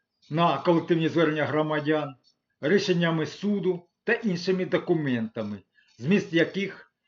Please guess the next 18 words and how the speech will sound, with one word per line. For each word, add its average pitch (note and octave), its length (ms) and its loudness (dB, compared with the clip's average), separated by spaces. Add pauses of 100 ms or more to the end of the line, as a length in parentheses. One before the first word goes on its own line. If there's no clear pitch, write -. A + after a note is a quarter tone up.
можна E3 340 0
тлумачити C#3+ 600 -4
як C#3 280 -4
явку B2 280 -6
з - 60 -20
повинною. F#2+ 720 -8
ПРО, C3+ 300 -2 (720)
перше, B2 400 -2 (400)
системне G#3 580 6
знищення D3+ 560 -2
працівниками D3 800 -2
органів D3 480 -4
державної C3+ 520 -2
влади A#2+ 460 -4 (360)
основних E3 480 -2
ознак C3+ 360 -2
національної C#3 680 -4
ідентичності B2 880 -8